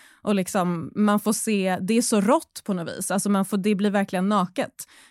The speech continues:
Eh, och det var också någonting som jag reagerade då på, att så här, det här,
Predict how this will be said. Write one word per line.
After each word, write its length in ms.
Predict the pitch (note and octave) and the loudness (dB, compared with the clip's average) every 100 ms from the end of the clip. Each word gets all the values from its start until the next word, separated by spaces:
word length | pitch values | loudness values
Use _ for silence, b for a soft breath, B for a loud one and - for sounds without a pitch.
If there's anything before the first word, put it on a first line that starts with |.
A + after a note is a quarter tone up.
| b | b
Eh, 240 | G3+ F#3+ - | -2 0 0
och 100 | G#3 | 0
det 160 | C#4+ | 2
var 140 | E4 F4 | 2 0
också 240 | - D#4+ | 0 0
någonting 360 | A#3+ G3 F3+ F#3+ | 2 2 0 -2
som 140 | F#3+ | -2
jag 100 | F#3 | -2
reagerade 440 | F#3 F3 F#3+ E3+ | -2 -2 -2 -2
då 260 | E3 B3 A3+ | -2 0 0
på, 280 | - F#3 E3+ | -2 -4 -4
att 220 | E3 - | -4 -6
så 80 | F#3 | -6
här, 220 | E3 - F3+ | -4 -6 -6
det 120 | G3+ | -2
här, 600 | G3 G3+ G#3 G3+ F#3 F3+ | 0 0 0 0 0 -4